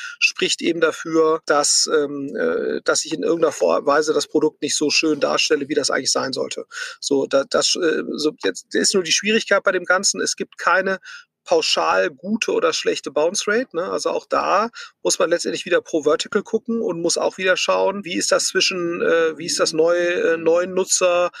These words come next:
Altnutzer-Verhältnis, ne? Weil auch das hat einen wesentlichen Indikator dafür, äh, oder wesentlichen Einfluss darauf,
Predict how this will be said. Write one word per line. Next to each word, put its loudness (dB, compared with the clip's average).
Altnutzer-Verhältnis, 0
ne? -2
Weil 2
auch -4
das 0
hat -2
einen -8
wesentlichen -4
Indikator -2
dafür, 2
äh, 2
oder 0
wesentlichen -4
Einfluss -2
darauf, 0